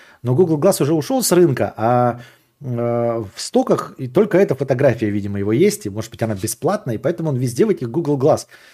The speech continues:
Но Google Glass ты даже не можешь поинтересоваться, что это такое у него на глазах, и попытаться это купить, потому что Google Glass нету.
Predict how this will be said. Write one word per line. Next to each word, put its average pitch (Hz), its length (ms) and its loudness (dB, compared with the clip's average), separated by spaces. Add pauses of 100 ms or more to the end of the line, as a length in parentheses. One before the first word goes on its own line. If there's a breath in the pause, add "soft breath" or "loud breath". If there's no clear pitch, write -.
(100)
Но 127 100 0
Google 170 280 2
Glass 185 220 2
ты 165 80 0
даже 151 160 -2
не 165 80 -2
можешь 190 160 -4
поинтересоваться, 143 680 -2
что - 160 -6
это 165 120 -4
такое 139 280 -4
у 120 40 -6
него 120 160 -6
на 113 80 -8
глазах, 127 380 -2
и 127 40 -4
попытаться 120 440 -4
это 131 180 -4
купить, 123 440 -6 (280 loud breath)
потому 117 280 -2
что 120 160 -6
Google 113 440 -4
Glass 123 260 -2
нету. 135 300 -4